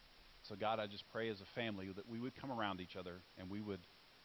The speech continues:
we would practice those one another's that we hear about in Scripture. That we would just love on each other, encourage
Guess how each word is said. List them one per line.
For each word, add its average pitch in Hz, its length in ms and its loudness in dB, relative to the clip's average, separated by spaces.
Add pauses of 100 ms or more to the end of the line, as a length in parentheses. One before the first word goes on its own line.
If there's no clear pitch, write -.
(600)
we 127 140 6
would 131 180 2
practice 139 480 2
those 101 180 -2
one 107 180 4
another's 95 420 2
that 104 100 -6
we 104 80 -6
hear 98 160 -2
about 92 220 6
in 85 80 -4
Scripture. - 340 -10 (2000)
That 113 120 0
we 123 100 4
would 107 120 2
just 98 180 -2
love 107 380 10 (280)
on 110 200 8
each 104 180 4
other, 85 220 2 (500)
encourage 110 720 10